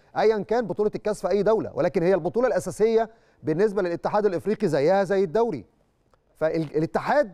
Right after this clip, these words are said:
لازم يهتم بالبطولة بتاعته. يعني أنت ما عندكش في المسابقات كلها غير ده وكاس السوبر. كاس السوبر مباراة واحدة، لكن كاس مصر اللي أنت عندك فيها الراعي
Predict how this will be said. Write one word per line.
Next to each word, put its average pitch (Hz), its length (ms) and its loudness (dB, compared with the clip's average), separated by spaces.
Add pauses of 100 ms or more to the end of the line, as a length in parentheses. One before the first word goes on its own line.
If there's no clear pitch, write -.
لازم 240 320 0
يهتم 226 400 0
بالبطولة 175 420 0
بتاعته. 202 400 -6 (500)
يعني 147 180 0
أنت 233 120 0
ما 220 80 2
عندكش 196 440 -2
في 175 160 -4
المسابقات 180 500 0
كلها 208 260 2
غير 240 180 2
ده 220 160 -2
وكاس 233 240 -4
السوبر. 196 440 -8 (440)
كاس 247 160 0
السوبر 269 320 0
مباراة 220 300 2
واحدة، 143 300 -2 (480)
لكن 165 280 -2
كاس 240 300 -2
مصر - 400 -6 (120)
اللي 143 200 0
أنت 214 160 0
عندك 196 320 -2
فيها 214 220 2
الراعي 180 420 0